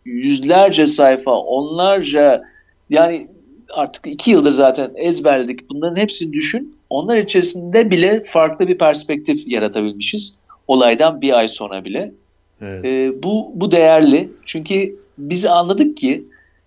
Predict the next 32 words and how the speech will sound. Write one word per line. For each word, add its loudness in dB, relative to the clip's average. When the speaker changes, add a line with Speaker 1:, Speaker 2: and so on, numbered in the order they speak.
Speaker 1:
e, 0
diğer 2
konulara 2
da 2
bulaşabiliyoruz 0
çok -6
rahatlıkla. -4
Çünkü -10
buradaki, -2
e, 4
a-, -4
analiz, 2
e, -6
e, -6
yapma 0
yöntemimizin 0
diğer 2
yerlerde 2
de -6
bir -12
yeri -2
var -2
zaten. -10
Speaker 2:
Hı -12
hı. -14
Speaker 1:
E, -12
o 0
yeri 2
teşkil 0
ettiğimiz 0
zaman 0
da, -2